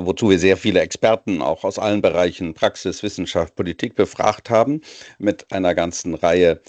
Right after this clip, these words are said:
von Themen. Wer sich das, äh, die Aufgabe machen will, begrüßen wir sehr. Es ist eine große Aufgabe, zehn Handlungsfelder, hundert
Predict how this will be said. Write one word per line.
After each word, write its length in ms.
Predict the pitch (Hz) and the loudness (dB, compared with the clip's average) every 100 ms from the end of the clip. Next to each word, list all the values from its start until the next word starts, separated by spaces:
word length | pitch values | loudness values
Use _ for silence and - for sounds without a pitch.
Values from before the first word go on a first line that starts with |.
| _ | _
von 240 | _ 92 80 | _ -6 -4
Themen. 440 | 113 135 143 117 | 2 4 6 4
Wer 220 | 87 87 | 4 2
sich 420 | 80 90 85 - - 95 | 0 -8 -16 -18 -16 -6
das, 400 | 90 87 - - | -6 -6 -10 -12
äh, 160 | - 85 | -12 -8
die 160 | 87 | -4
Aufgabe 500 | - 113 - 101 104 | -2 0 4 4 4
machen 340 | 95 120 151 120 | 2 2 2 2
will, 320 | 127 117 90 | 2 2 -4
begrüßen 600 | 85 90 92 104 - 87 | -6 -4 -2 -2 -2 0
wir 160 | 85 | 2
sehr. 340 | 80 113 147 113 | 2 4 4 4
Es 140 | 92 | 0
ist 240 | - - - | -8 -14 -4
eine 220 | 101 113 | -2 0
große 320 | 95 90 - | 0 -2 -2
Aufgabe, 480 | - 127 - 110 104 | 0 0 2 0 0
zehn 280 | 92 101 87 | -6 -6 -2
Handlungsfelder, 600 | 98 92 - 87 85 78 | -4 -4 -2 0 2 2
hundert 440 | 110 101 90 - | 2 4 4 2